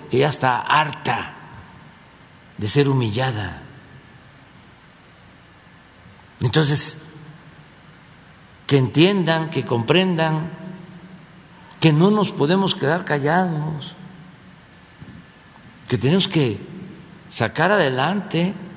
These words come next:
el proyecto de transformación y que va muy bien, y que si el Washington Post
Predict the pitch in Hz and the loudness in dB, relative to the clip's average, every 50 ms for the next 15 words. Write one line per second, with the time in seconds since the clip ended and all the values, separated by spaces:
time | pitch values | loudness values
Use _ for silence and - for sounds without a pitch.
0 | - - - - - - - - - - - - - - - 107 98 113 117 135 | -18 -18 -18 -18 -18 -16 -16 -16 -16 -18 -20 -20 -8 -6 -6 -4 0 0 2 2
1 | 170 160 170 175 - 143 131 117 113 120 113 101 92 147 175 180 175 - - 139 | 2 2 0 0 2 2 -2 0 0 0 -2 0 2 2 2 2 -2 -2 -2 -2
2 | 117 - 123 123 113 120 147 165 160 170 202 214 185 160 170 170 175 185 220 240 | 0 2 0 2 2 2 2 2 2 0 0 0 2 2 2 4 4 4 4 2
3 | 214 202 202 - - - - - - - - - - - - - - - - - | 2 0 -2 -6 -10 -12 -14 -14 -14 -14 -16 -16 -18 -18 -20 -20 -20 -20 -20 -20
4 | - - - - - - - - - - - - - - - - - - - - | -20 -20 -20 -20 -20 -20 -20 -20 -20 -20 -20 -20 -20 -20 -20 -20 -20 -20 -20 -2
5 | - 147 165 165 165 175 170 165 160 156 151 151 147 143 131 - - - - - | 2 2 2 4 4 4 4 4 4 4 6 6 6 4 2 0 -4 -10 -12 -14
6 | - - - - - - - 147 147 143 139 143 139 139 143 139 143 143 139 190 | -14 -14 -14 -6 -2 2 4 4 4 6 4 4 4 4 4 4 4 4 4 4
7 | 208 214 - 214 190 170 135 165 160 156 147 139 - 139 170 185 214 214 - - | 4 4 4 0 0 2 2 2 2 2 0 0 0 2 4 4 4 4 2 -2
8 | - - | -8 -10